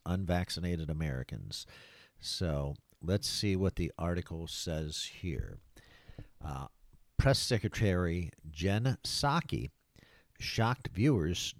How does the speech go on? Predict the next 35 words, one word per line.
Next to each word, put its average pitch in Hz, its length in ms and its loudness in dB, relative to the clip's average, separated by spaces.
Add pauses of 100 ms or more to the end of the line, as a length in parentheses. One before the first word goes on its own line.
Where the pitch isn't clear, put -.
(180)
during 92 440 2
Tuesday's 120 560 4
news 143 240 2
conference 80 500 0
when 87 100 2
she 90 160 0
declared 107 460 2
that 82 140 -2
the 76 80 -2
Biden 90 300 2
administration 90 640 0
plans 92 300 -2
to 98 80 -2
go 85 160 2
door 78 260 2
to 104 120 0
door 107 440 2 (380)
to 90 100 -2
browbeat 95 1160 2 (340)
unvaccinated 98 1040 2
Americans 131 960 0 (320)
to 85 80 -4
get 95 220 2
the - 80 4
coronavirus 98 1160 2
injections. - 1040 -6 (280)
The 92 100 2
alarming 101 580 4
move 120 340 6
is 90 120 0
part 98 260 2
of 71 80 2
Joe 98 220 4
Biden's 98 480 0
targeted 90 640 4